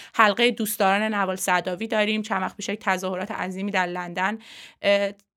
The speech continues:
چیز داده بودن، ترتیب داده بودن. سال فکر می‌کنم دو هزار و پونزده که خود سعداوی هم بین اونا بود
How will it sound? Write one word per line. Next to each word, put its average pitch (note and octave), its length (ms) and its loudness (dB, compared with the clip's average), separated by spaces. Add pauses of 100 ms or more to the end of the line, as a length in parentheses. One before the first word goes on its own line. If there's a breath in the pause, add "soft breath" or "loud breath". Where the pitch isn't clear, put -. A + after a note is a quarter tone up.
چیز A3 220 -4
داده G#3 240 0
بودن، G#3 200 0
ترتیب G#3 480 2
داده G3+ 260 2
بودن. G3+ 540 -2
سال G3 500 0
فکر G3+ 220 -8
می‌کنم F#3+ 280 -6
دو F#3 100 -4
هزار F3+ 220 -4
و F3 40 -8
پونزده F#3 440 -4
که G3 120 -10
خود F#3+ 180 -6
سعداوی F3 500 -6
هم F#3 120 -2
بین F#3 260 -4
اونا F3 300 -6
بود B3 380 -2